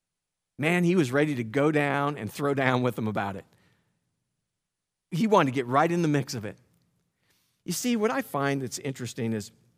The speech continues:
our world today has pushed us into a corner as Christians, kind of getting us to this spot where, "Hey,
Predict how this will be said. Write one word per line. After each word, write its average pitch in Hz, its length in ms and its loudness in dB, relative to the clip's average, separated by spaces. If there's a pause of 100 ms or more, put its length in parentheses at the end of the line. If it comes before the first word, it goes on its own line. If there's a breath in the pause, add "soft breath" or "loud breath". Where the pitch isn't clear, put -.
(520)
our 220 220 -2
world 175 560 0
today 123 400 -2
has 120 240 -6
pushed - 460 -6
us 135 180 -2
into 143 280 -4
a 127 40 -4
corner 139 380 -6
as 107 140 -8
Christians, 110 520 -8
kind 170 260 -8
of 143 120 -6
getting 156 280 -4
us 147 160 -4
to 139 120 -8
this 127 180 -6
spot 127 320 -2
where, 123 160 -4 (400 loud breath)
"Hey, 160 300 0